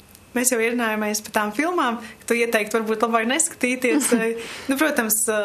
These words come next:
Speaker 1: varbūt skatīties, bet, ā, izvērtēt, vai ne, kas,
Speaker 2: Mm.
Speaker 1: kas, kas tajā visā ir labs, ko, ko tu vari paņemt, ko tu nevari paņemt, tad, ā, varbūt varētu novēlēt kaut ko mūsu klausītājiem, ā,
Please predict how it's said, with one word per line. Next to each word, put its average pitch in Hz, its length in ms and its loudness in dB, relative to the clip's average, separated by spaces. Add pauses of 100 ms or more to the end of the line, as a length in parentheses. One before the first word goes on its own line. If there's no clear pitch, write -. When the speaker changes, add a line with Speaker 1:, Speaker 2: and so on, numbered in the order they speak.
Speaker 1:
varbūt 208 440 -4
skatīties, 254 640 2
bet, 220 280 -2
ā, 220 140 2 (160)
izvērtēt, 202 720 -2
vai 202 120 -2
ne, 214 180 0
kas, 226 260 0 (100)
Speaker 2:
Mm. 220 380 2
Speaker 1:
kas, 226 200 0
kas 247 160 2
tajā 214 320 0
visā 240 360 0
ir 196 80 -4
labs, 254 420 0
ko, 208 300 -2
ko 202 140 -4
tu 208 120 -10
vari 220 180 0
paņemt, 233 400 -2
ko 220 160 -2
tu 220 120 -6
nevari 320 200 0
paņemt, 240 500 -4 (240)
tad, 220 220 -4
ā, 214 180 -2 (840)
varbūt 240 420 -4
varētu 226 480 0
novēlēt 220 640 0
kaut 214 220 -2
ko 233 180 0 (340)
mūsu 240 320 -2
klausītājiem, 226 1040 0
ā, 214 260 -2